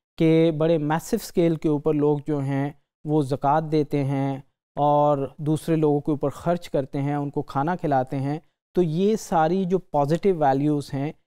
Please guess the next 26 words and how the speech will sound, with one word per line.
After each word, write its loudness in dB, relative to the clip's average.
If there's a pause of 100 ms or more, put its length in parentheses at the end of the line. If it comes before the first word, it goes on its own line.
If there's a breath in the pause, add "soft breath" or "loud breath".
(160)
ये 0
आपके 0
उसी 0 (340)
मजहबी 2 (140)
सिम्बो-, -2
उसी -4
मज़हब 0
की -2
सिंबॉलिक -2
रिफ्लेक्शंस -4
होती -10
हैं। -12 (360)
लेकिन 0
अल्टीमेट 2
मकसद 0
क्या 2
होता 2
है 2
कि -4
आपकी 0 (260)
सैल्वेशन 0 (300)
और 2
आपका 0
खुदा 0
के -4
साथ 0